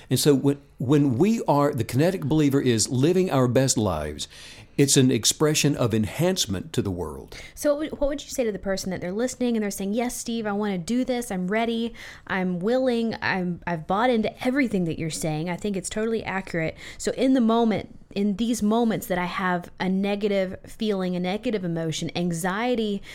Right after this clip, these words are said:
Speaker 2: starts to set in. You know, you, you can sense that gripping. It's a very physical feeling when you're gripped by negative emotions.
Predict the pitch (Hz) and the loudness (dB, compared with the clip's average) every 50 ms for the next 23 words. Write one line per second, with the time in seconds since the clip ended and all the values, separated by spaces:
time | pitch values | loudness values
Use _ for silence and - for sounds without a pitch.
0 | - - - - - 220 202 202 214 - - 208 196 - 208 185 196 220 240 254 | -18 -18 -16 -6 -2 -2 -2 -2 -2 -4 -6 -6 -4 -2 0 0 2 2 2 2
1 | 254 247 240 226 202 190 190 175 180 185 - - - 190 180 - 180 175 165 - | 2 2 2 0 0 -2 -4 -4 -6 -8 -8 -8 -10 -8 -6 -4 -4 -4 -4 -4
2 | - - 247 - 208 - - 202 - - 175 - 196 190 208 214 214 226 220 214 | -2 -2 -2 -2 -4 -4 -4 -4 -2 -4 -4 -4 -2 0 0 0 0 0 0 0
3 | 220 214 - 180 180 - 170 170 185 185 170 - - - 214 220 240 220 - 214 | 0 -2 -4 -6 -6 -6 -4 -2 -2 -2 -2 -2 -2 -2 -2 -2 -2 -4 -4 -4
4 | 196 - - 214 202 190 190 190 190 185 180 175 165 160 160 - 185 - - - | -4 -4 -2 -2 0 0 0 0 0 -2 -2 -2 -4 -6 -6 -6 -8 -8 -8 -6
5 | - 180 196 196 196 196 185 196 190 185 185 175 180 185 185 - - 196 190 180 | -6 -4 -4 -2 -4 -4 -4 -6 -6 -4 -4 -2 -2 -2 -2 -4 -4 -4 -6 -6